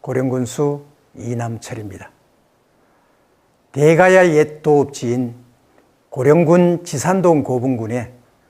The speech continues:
환한 보름달이 걸리고 달빛이 세상을 밝히는 한가위입니다. 올해 추석은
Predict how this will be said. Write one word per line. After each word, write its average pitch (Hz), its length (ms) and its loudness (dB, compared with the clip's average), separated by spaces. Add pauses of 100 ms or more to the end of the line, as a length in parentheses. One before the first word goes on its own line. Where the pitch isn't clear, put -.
(520)
환한 135 500 0
보름달이 151 500 2
걸리고 117 760 -6 (520)
달빛이 135 680 -8 (380)
세상을 156 580 2
밝히는 147 760 -2 (320)
한가위입니다. 151 920 -2 (1400)
올해 156 280 2
추석은 147 760 -4